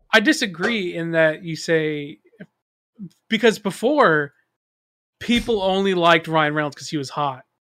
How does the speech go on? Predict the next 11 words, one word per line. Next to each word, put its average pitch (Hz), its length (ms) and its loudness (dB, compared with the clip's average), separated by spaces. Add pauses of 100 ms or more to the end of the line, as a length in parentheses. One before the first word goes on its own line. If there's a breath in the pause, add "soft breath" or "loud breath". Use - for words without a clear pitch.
(1200)
Like, 170 200 0
he 202 100 -2
had, 170 160 0
people 220 260 0
didn't, 185 280 0
he, 214 320 0
he 262 260 4
hasn't 220 420 2
been 185 280 0
a 175 100 -4
personality-wise 175 1400 -2